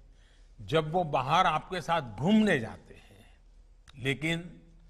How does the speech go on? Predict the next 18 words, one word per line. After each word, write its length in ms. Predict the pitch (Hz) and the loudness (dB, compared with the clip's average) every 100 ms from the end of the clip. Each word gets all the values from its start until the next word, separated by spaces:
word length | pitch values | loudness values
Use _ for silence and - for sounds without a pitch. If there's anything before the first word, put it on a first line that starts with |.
| - - - | -20 -8 0
अक्सर 640 | 202 - 208 147 - - - - - - - - | 0 2 2 2 0 -14 -20 -20 -20 -20 -20 -18
माता-पिता 1080 | 147 185 214 233 233 226 220 - 185 214 180 | -8 0 0 0 0 0 0 -4 -6 -2 -2
भी 600 | 131 131 262 233 - - - - - - _ - - - - | -2 2 2 0 -8 -20 -20 -20 -20 -20 _ -20 -20 -20 -20
बच्चों 480 | 127 156 - - 180 | 0 0 0 0 0
से 540 | 151 170 190 208 220 - - - - - - | 0 -2 0 -2 -4 -16 -20 -20 -20 -20 -16
ये 320 | 120 151 247 | -2 6 6
नहीं 380 | 233 185 185 302 | 6 4 6 4
पूछते 480 | - 240 - - 170 | 4 0 -2 -4 -4
हैं 680 | 127 123 151 170 175 170 - - - - - | -4 -4 -4 -4 -6 -12 -20 -20 -20 -20 -10
कि, 100 | 139 | -10
"बेटे, 480 | 107 131 143 156 160 | -4 -2 -2 -2 -6
तुमने 360 | 160 143 143 | -6 -6 -6
क्या 320 | - - 147 | -8 -6 -4
सीखा? 580 | 175 - 123 - 110 107 | -4 -8 -12 -10 -10 -10
बेटी, 400 | 104 117 135 156 | -10 -8 -8 -10
तुमने 340 | 147 151 143 127 | -12 -10 -10 -12
क्या 360 | - 147 180 | -12 -10 -8
सीखा?" 580 | - - 101 92 92 - | -10 -16 -20 -18 -18 -20